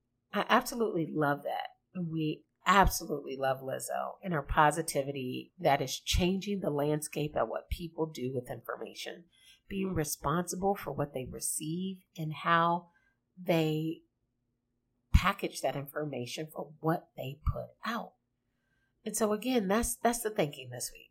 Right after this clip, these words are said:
That's what, that's what the idea is this week.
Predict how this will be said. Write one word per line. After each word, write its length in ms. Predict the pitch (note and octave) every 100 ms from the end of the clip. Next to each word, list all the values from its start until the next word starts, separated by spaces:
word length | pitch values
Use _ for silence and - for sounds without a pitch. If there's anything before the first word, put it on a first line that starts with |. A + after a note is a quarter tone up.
| _
That's 220 | F3 F#3
what, 280 | F3+ F3 -
that's 240 | F3+ F#3 -
what 180 | G#3
the 140 | G3+ G3
idea 420 | F#3+ F3 D3+ D3 C#3+
is 240 | C#3+ -
this 260 | - C#3+ -
week. 260 | - -